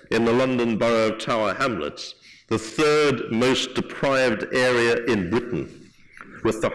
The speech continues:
highest level of child poverty in London, and with over a third of its children living in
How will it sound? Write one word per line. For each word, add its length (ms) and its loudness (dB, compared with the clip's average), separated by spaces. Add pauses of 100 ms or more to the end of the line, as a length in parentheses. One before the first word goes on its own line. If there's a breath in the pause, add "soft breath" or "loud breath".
highest 480 0
level 300 2
of 140 0
child 400 0
poverty 560 2 (360 loud breath)
in 200 2
London, 640 0 (760 loud breath)
and 180 0
with 200 0
over 320 4
a 20 2
third 420 0
of 100 2
its 140 -2
children 720 2
living 500 0 (100)
in 180 2